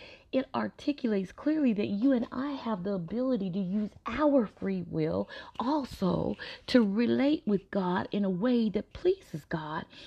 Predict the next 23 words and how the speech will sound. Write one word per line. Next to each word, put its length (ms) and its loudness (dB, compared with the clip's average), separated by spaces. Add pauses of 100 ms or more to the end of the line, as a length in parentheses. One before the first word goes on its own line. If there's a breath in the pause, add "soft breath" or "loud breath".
(160 loud breath)
in 120 6
the 220 2 (180)
same 480 4
manner 500 0 (240 loud breath)
as 200 0 (100)
Enoch 580 -2
did. 280 -10 (500 loud breath)
Yes, 200 8 (380 loud breath)
we 480 4
too 600 2
can 240 -2
choose 680 0 (140)
to, 420 4 (460 loud breath)
to, 560 2 (280)
uh, 460 0 (240)
pursue 520 4
a 100 2
relationship 800 -4
characterized 640 -4
as 120 -6
walking 420 -4
with 180 -4
God 360 0